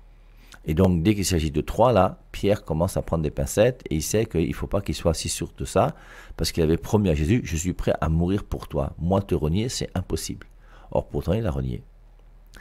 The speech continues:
Alors maintenant, troisième fois que Jésus-Christ lui pose la question, « M'aimes-tu vraiment ? » Il répondit, « Seigneur, tu sais tout, tu sais que vraiment je t'aime. » Et il lui dit, «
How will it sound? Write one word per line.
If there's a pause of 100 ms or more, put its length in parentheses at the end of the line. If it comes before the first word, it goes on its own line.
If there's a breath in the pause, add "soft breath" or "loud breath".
(360 loud breath)
Alors
maintenant,
troisième
fois
que
Jésus-Christ
lui
pose
la
question, « (420 loud breath)
M'aimes-tu
vraiment ? »
Il
répondit, «
Seigneur,
tu
sais
tout, (200)
tu
sais
que
vraiment
je
t'aime. » (340)
Et
il
lui
dit, «